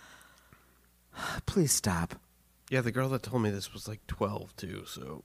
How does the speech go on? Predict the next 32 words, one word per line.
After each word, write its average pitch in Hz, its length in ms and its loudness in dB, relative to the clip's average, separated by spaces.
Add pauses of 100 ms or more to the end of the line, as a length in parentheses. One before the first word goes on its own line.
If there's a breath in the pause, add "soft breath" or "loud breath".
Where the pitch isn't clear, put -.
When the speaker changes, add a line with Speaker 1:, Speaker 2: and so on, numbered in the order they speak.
(1200)
Speaker 2:
it's 90 160 -4
terrifying. - 540 -6 (1160)
Speaker 1:
She - 360 8
was 214 220 10
at 185 220 0
the 180 80 6
good 170 280 10
age 160 380 8
of 143 180 2
storming 160 720 8
a 151 100 4
seven-foot 190 840 12
wall. 156 360 12
Speaker 2:
She - 280 4
Speaker 1:
Can 196 120 10
Speaker 2:
should 208 60 12
Speaker 1:
you 311 140 12
Speaker 2:
have 339 80 12
been 226 40 12
Speaker 1:
imagine? 214 260 12
Speaker 2:
storming 131 220 12
a 107 40 6
seven-foot 104 520 4
wall 98 320 6
instead 95 300 2
of 82 160 2
having 92 360 2
to 87 40 -6
deal 87 160 -2
with 82 220 -10
whatever 90 300 -2
that 85 240 -4